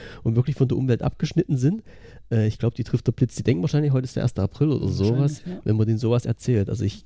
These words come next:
Speaker 1: ich geh mal davon aus, wenn wir jetzt nicht mit dieser, mit dieser Zeit dann so, so in die Thematik reingekommen wären, wenn das wirklich von heute auf morgen gekommen wäre, das hätte keiner, keiner geglaubt. Ja? Das ist, also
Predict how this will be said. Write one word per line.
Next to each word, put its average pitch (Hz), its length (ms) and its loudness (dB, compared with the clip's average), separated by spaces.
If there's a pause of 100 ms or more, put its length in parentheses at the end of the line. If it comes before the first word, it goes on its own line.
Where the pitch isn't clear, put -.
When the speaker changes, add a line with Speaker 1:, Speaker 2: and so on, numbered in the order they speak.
Speaker 1:
ich - 180 -8
geh 117 100 4
mal 135 120 0
davon 135 260 0
aus, 135 180 2 (320)
wenn 117 140 2
wir 120 80 2
jetzt 120 180 0
nicht - 160 -2
mit 120 160 2
dieser, 110 300 2
mit 110 200 0
dieser 107 220 2
Zeit 123 360 0 (100)
dann 117 580 0 (640)
so, 123 240 -4
so 123 380 2
in 117 120 -4
die 113 100 2
Thematik 113 420 2
reingekommen 131 460 2
wären, 143 240 0 (240)
wenn 120 100 0
das 113 140 0
wirklich 160 240 0
von 120 160 -2
heute 123 180 0
auf - 120 -8
morgen 160 600 0
gekommen 156 300 0
wäre, 147 100 2
das - 160 -4
hätte - 140 0
keiner, 104 360 0
keiner 107 260 2
geglaubt. 92 520 -2 (560)
Ja? 107 220 2 (840)
Das - 180 0
ist, - 340 -4
also 113 240 2